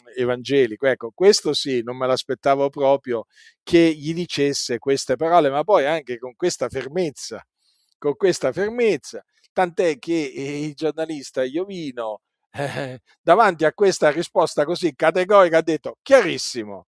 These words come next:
E infatti, effettivamente, è stato chiarissimo. Po-, si potrebbe dire che più chiaro di così non poteva essere, va, per così dire.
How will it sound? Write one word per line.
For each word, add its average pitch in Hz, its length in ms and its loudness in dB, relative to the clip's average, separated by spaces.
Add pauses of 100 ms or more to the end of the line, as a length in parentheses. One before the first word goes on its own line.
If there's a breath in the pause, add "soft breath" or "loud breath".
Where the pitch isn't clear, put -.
E 202 120 -12
infatti, 170 540 -16
effettivamente, 110 960 -6 (180 soft breath)
è 165 140 0
stato 143 400 0
chiarissimo. 127 800 -6 (220)
Po-, 151 120 -6
si 160 160 -6
potrebbe 160 400 -4
dire 165 240 0
che 143 140 0
più 160 160 -10
chiaro 180 320 2
di 160 100 0
così 160 260 -4
non 143 160 -4
poteva 131 400 -2
essere, 117 540 -6
va, 147 200 -4
per - 180 -16
così 123 300 -14
dire. 117 520 -12